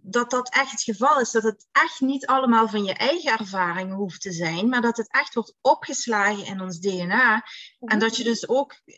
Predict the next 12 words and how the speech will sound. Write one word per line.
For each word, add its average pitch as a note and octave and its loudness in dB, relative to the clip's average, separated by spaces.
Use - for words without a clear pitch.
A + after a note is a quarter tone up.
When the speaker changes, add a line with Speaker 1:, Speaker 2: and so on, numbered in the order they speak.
Speaker 1:
kunt A3 -4
leren A3 2
om, A3 -2
om A3 0
dat G3+ -4
te A#3 -4
herprogrammeren. F#3 -2
En G3 -2
dat G#3+ 0
je, G#3+ 2
oh A#3+ 2
ja, G#3+ 4